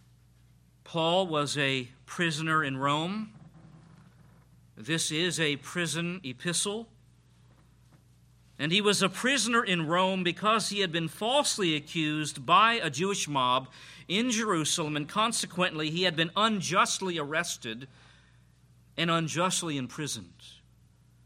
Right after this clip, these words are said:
Now, if that had happened to you, let me ask you, how would you feel about that? How would you handle that kind of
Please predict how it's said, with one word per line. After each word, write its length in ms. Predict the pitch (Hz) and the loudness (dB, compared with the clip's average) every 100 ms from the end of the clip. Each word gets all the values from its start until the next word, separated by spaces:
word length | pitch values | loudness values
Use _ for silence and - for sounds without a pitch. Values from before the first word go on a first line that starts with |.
| - _ _ - _ _ _ - - | -20 _ _ -20 _ _ _ -20 -10
Now, 160 | 123 139 | -2 -2
if 140 | 139 | 0
that 280 | 156 180 202 | 2 4 4
had 140 | 165 | 0
happened 400 | 147 175 175 160 | 0 0 0 -6
to 100 | 151 | -6
you, 300 | 135 147 170 | -4 -2 -2
let 100 | 160 | -2
me 160 | 143 135 | -4 -4
ask 300 | 143 156 - | -4 -4 -6
you, 120 | 156 | -6
how 440 | 123 160 165 165 - - - | -2 0 2 -2 -6 -20 -20
would 400 | - 131 151 147 131 - - | -10 -4 -4 -4 -10 -20 -18
you 360 | 107 147 170 | -6 -4 -4
feel 320 | 147 127 107 98 | -6 -8 -10 -10
about 320 | 92 87 - | -14 -16 -18
that? 240 | 87 - - - - - _ _ _ _ _ _ _ - _ _ | -20 -20 -20 -20 -20 -20 _ _ _ _ _ _ _ -20 _ _
How 320 | - 156 165 160 | -2 2 2 0
would 260 | 139 135 | -4 -8
you 160 | 160 165 | -8 -8
handle 540 | - 143 135 117 98 - - - - 101 | -8 -8 -6 -8 -12 -16 -20 -20 -20 -6
that 260 | 123 135 - | -2 -2 -2
kind 300 | 147 131 117 | -8 -6 -6
of 320 | 110 98 - | -8 -10 -20